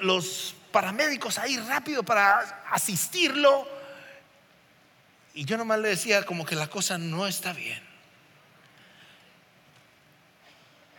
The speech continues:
Y yo era desde afuera solamente mirándolo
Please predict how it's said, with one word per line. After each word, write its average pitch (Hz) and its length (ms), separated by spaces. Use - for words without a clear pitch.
Y 131 100
yo 180 120
era 214 140
desde 180 240
afuera 208 440
solamente 196 540
mirándolo 131 760